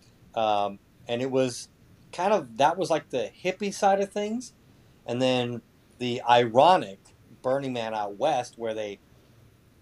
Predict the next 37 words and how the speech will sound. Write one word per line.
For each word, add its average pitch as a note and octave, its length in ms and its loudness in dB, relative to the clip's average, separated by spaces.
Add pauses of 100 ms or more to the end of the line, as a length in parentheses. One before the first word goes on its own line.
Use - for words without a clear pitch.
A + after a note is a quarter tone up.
(140)
buy A2+ 180 0
a G#2 80 -4
bunch G#2+ 400 -8
of G2+ 160 -10 (320)
gas G#2 420 -2 (300)
from G2+ 260 -2
the G2+ 80 -4
man G2 460 -2
and F#2 100 -6
then F#2 220 -8 (300)
burn G#2 280 4
mechanical F#2+ 680 -4 (160)
things. C#3 380 -2 (100)
<laughs> - 0 - (1040)
Right? B2+ 300 6 (180)
Whatever. C#3+ 420 2 (300)
Uh, B2 180 4
that D#3+ 200 4
became D#3+ 340 -2
the C3+ 80 -8
big F#3+ 240 0
draw, A#2+ 300 0
which, C3+ 240 -10
by D#3 160 2
the D#3 80 -2
way, C#3 320 -4
is B2 160 -12
just E3 340 -4
outside C#3 320 -2
of A#2+ 80 -8
the A#2 60 -16
town A#2 360 -6
Nixon A#2 380 -8
in A2 100 -6
Nevada. A#2 500 4 (100)
Any C3 160 4
relation? C3+ 480 2